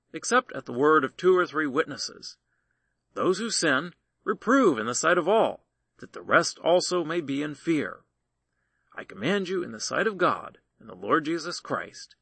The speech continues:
and the chosen angels, that you observe these things without prejudice, doing nothing by partiality.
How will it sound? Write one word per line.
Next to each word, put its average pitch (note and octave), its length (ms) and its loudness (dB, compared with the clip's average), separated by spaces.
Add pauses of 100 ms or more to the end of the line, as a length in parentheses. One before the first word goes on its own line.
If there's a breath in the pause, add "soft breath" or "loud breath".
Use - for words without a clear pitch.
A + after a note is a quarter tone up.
(140)
and A#2+ 140 -14
the - 60 -8
chosen G#3 420 2
angels, F#2+ 560 -8 (560)
that A#2 200 -10
you E3+ 220 0
observe F#3 440 8
these A2 240 -6
things B2+ 380 -8
without F#3 340 0
prejudice, - 640 -4 (400)
doing F#3 280 -2
nothing E3+ 340 0
by A2 120 -2
partiality. D3 880 0